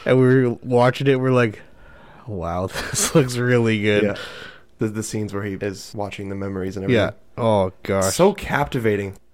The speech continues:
Speaker 2: Sitting at the T V, just nothing else was going on in my life
Speaker 1: Yeah.
Speaker 2: than what I was watching. I was just, "Oh, my goodness." Yeah.
Speaker 1: Also, my favorite part of that movie is that it opens with just an amazing dance-off.
Speaker 2: <laughs> Oh, yeah.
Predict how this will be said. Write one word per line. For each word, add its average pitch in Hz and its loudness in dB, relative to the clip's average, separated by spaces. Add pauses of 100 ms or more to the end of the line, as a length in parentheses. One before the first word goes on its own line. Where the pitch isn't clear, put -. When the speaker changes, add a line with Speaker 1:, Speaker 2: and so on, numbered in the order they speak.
(360)
Speaker 2:
Sitting 175 0
at 147 4
the 139 -4
T 139 0
V, 127 2
just 117 -6
nothing 151 2
else 127 2
was 117 -4
going 110 0
on 101 -2
in 101 -6
my 101 -4
life 95 -8 (300)
Speaker 1:
Yeah. 104 2
Speaker 2:
than 101 0
what 113 2
I 107 -2
was 104 -2
watching. 98 -6
I 92 -10
was 92 -10
just, - -16
"Oh, 120 -10
my 95 -10
goodness." - -6 (400)
Yeah. 110 -2
Speaker 1:
Also, 143 6 (300)
my 131 4
favorite 135 6
part 123 4
of 123 4
that 113 4
movie 113 0 (200)
is 131 4
that 117 6
it 120 6
opens 120 2
with 120 2
just - 0
an 123 0
amazing 120 2
dance-off. 135 6
Speaker 2:
<laughs> 190 2
Oh, 160 4
yeah. 156 2